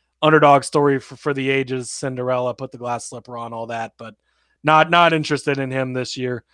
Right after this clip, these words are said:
Um, Sheldon Creed, again, you can make the same case you made for Austin Hill, right?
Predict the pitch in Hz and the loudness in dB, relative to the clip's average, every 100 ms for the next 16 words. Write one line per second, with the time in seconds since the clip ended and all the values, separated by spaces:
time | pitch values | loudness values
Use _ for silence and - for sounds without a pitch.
0 | _ _ _ - 135 131 127 - - 175 | _ _ _ 0 2 4 0 -6 -2 4
1 | 226 240 - 220 233 233 - _ _ _ | 4 4 0 -2 -2 -4 -8 _ _ _
2 | _ - 143 180 190 165 180 165 - 180 | _ -10 0 2 2 2 0 -2 -4 -2
3 | 175 180 - 156 170 165 165 165 147 135 | 0 -2 0 -2 -2 2 4 4 0 0
4 | 185 170 147 165 | 2 2 2 0